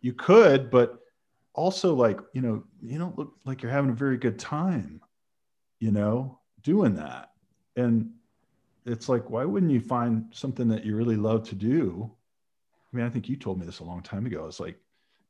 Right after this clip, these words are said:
you know, if you, if you do stuff you'll love, you'll have a great life. You know,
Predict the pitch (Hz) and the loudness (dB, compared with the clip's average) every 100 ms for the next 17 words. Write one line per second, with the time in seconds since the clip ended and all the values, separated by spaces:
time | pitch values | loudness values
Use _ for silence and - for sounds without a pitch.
0 | - 104 90 - - 110 - - _ _ | -8 -6 -8 -14 -10 -8 -10 -14 _ _
1 | - 117 107 104 98 101 _ _ _ _ | -20 -14 -6 -4 -4 -8 _ _ _ _
2 | _ _ 127 131 123 - 127 120 113 113 | _ _ 0 0 2 2 2 0 0 2
3 | 123 113 110 113 110 107 113 95 123 113 | 2 2 -2 -2 -2 -2 -2 -2 -4 -6
4 | 78 - _ _ _ _ _ 104 104 | -10 -18 _ _ _ _ _ -8 -6